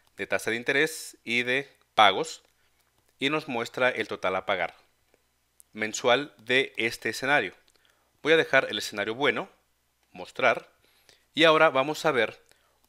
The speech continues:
una vista de los tres escenarios.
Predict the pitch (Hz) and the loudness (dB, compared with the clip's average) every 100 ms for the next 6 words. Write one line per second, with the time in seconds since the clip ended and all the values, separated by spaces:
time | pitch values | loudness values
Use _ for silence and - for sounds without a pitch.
0 | _ 123 147 156 180 - 117 156 - _ | _ -4 0 0 0 -2 0 0 -4 _
1 | _ _ _ - 113 113 - 104 - - | _ _ _ -2 0 0 -4 -6 -6 -6
2 | 139 165 139 87 - | -4 -2 -2 -6 -14